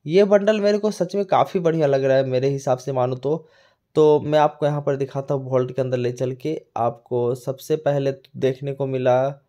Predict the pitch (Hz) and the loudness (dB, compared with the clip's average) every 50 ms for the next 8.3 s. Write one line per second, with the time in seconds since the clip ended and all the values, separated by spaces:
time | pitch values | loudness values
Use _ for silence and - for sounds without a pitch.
0 | _ _ _ _ _ _ _ _ _ _ - 135 135 143 147 156 165 165 170 165 | _ _ _ _ _ _ _ _ _ _ -10 -4 0 2 4 4 4 4 2 0
1 | 160 156 151 - 156 160 156 160 151 143 143 151 151 143 143 - 147 143 143 135 | 0 -2 -4 0 0 2 2 4 2 2 2 2 0 0 2 4 6 6 6 4
2 | - - - 127 135 143 143 135 139 139 143 139 139 - 127 131 135 135 139 135 | 0 -6 -10 -6 -2 0 4 4 4 4 4 2 2 2 0 2 0 -2 -6 -8
3 | 135 131 131 127 127 135 143 143 151 156 147 _ _ _ _ _ _ 139 131 - | -8 -6 -2 -2 -2 -2 -2 -4 -6 -8 -12 _ _ _ _ _ _ -12 -12 -8
4 | - 160 165 160 143 135 131 139 143 151 160 160 156 151 147 147 156 160 165 175 | -6 -4 -4 0 2 2 2 4 4 4 6 6 6 6 4 2 2 0 0 -2
5 | 180 180 _ _ _ _ _ _ _ - 127 139 143 127 - 139 160 156 - 165 | -2 -6 _ _ _ _ _ _ _ 2 4 4 4 4 2 2 0 0 0 0
6 | 160 156 156 147 - - 135 139 139 143 160 165 165 165 156 151 151 143 143 143 | 2 2 2 2 0 0 2 4 4 4 4 2 2 2 2 4 4 4 2 2
7 | 143 139 143 151 147 - - 139 139 139 139 160 147 139 139 135 131 - 131 127 | 0 -4 -6 -6 -4 -2 0 0 0 0 -2 -4 -4 -2 -2 -4 -4 -4 -6 -4
8 | 127 123 123 120 - - | -2 -2 -2 -4 -6 -8